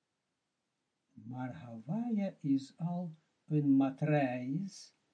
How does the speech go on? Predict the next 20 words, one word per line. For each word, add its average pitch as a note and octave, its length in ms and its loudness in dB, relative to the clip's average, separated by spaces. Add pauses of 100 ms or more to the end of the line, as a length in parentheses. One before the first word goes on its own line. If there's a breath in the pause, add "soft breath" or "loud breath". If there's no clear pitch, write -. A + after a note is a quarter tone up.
(1080)
van F3 220 -4
het B2+ 160 -8
heelal. G3 580 -2 (1800)
De G3 260 0
bron F#3 720 4 (680)
van C3+ 280 -2
het C3+ 180 2
heelal, C#3+ 680 -2 (2000)
dat C3 220 -6 (220)
uitkwam D#3 760 4
uit D#3 380 2
Ein F3 340 2
Sof - 520 -8
om B2+ 340 -4
de G#3 120 0
wereld A#2+ 400 -4
te D#3 120 -6
s-, - 260 -10
te D#3+ 240 0
scheppen. - 560 -6